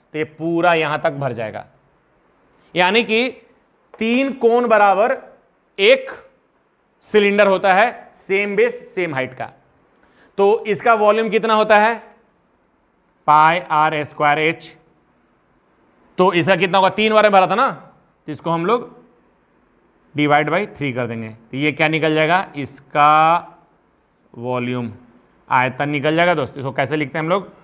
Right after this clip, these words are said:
वन बाई थ्री पाई आर स्क्वायर एच, volume of the cone,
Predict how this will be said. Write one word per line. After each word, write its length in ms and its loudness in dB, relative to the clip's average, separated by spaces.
वन 220 -2
बाई 220 0
थ्री 280 -4
पाई 240 2
आर 240 -2
स्क्वायर 400 -10
एच, 260 -18
volume 420 0
of 160 0
the 180 -2
cone, 260 -6